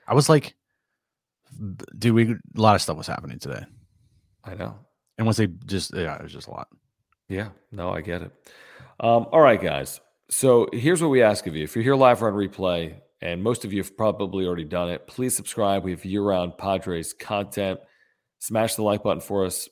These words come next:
Speaker 2: Follow us on Twitter at John Schaefer, at Jim Russell S D. Thank you for your support with the supers, with the memberships, by clicking the join button down below. Join us tomorrow on the radio when we spend three full hours breaking down Manny Machado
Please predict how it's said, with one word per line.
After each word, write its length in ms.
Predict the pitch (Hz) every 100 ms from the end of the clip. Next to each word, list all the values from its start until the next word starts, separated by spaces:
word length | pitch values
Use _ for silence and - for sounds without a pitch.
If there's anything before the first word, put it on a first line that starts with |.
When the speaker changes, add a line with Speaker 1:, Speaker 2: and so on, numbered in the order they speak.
| _ _
Speaker 2:
Follow 340 | _ 113 113
us 120 | 107 101
on 100 | 90
Twitter 300 | - 98 92
at 80 |
John 200 | 92 90
Schaefer, 380 | 87 95 90 92
at 200 | 62 98
Jim 240 | - 90 85
Russell 300 | 87 - 82
S 140 | 80
D. 200 | - 82
Thank 340 | - 110 113
you 80 | 107
for 80 | 95
your 60 | 101
support 360 | - 90 95
with 120 | 87
the 40 | -
supers, 480 | - 117 104 110 98
with 140 | 90
the 40 |
memberships, 680 | 87 95 104 101 95 104 98
by 140 | - 92
clicking 300 | - 101 92
the 60 |
join 280 | 87 98 95
button 240 | 90 87 85
down 220 | 90 82
below. 420 | 85 90 90 87 - _ _ _ -
Join 240 | 135 135
us 100 | 135
tomorrow 380 | - 117 117 117
on 120 | 98
the 80 | 104
radio 520 | 101 104 98 87 85
when 240 | 85 98 95
we 100 | 110
spend 320 | - 101 92
three 220 | 98 117
full 240 | - 110
hours 320 | 104 98 87 82
breaking 340 | 98 101 95
down 460 | 92 90 85 85 -
Manny 300 | - 92 98
Machado 720 | 101 98 - 95 87 78 80